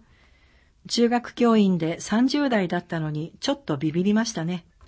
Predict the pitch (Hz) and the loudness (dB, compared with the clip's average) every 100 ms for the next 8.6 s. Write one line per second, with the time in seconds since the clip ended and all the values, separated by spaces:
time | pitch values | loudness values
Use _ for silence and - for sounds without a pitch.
0 | _ _ _ _ _ _ - - 220 233 | _ _ _ _ _ _ -8 0 2 4
1 | 233 220 208 190 196 185 180 185 - 196 | 2 4 2 2 0 2 0 -2 -2 0
2 | 240 262 202 - 180 196 196 180 185 262 | 0 -2 -6 -6 -6 -4 -4 -6 -6 -4
3 | 269 214 156 156 147 143 143 143 - _ | -2 -2 -2 -6 -6 -8 -10 -12 -16 _
4 | _ _ _ _ _ _ _ _ - 196 | _ _ _ _ _ _ _ _ 0 0
5 | 202 196 190 247 269 247 220 233 220 196 | 2 0 0 2 2 2 2 0 0 -2
6 | 170 170 170 190 208 165 143 143 _ _ | -2 -2 -2 -4 -6 -6 -8 -14 _ _
7 | _ _ _ _ _ - 285 262 226 185 | _ _ _ _ _ -2 2 4 4 4
8 | 165 170 - 208 180 147 | 0 -4 -2 0 0 -2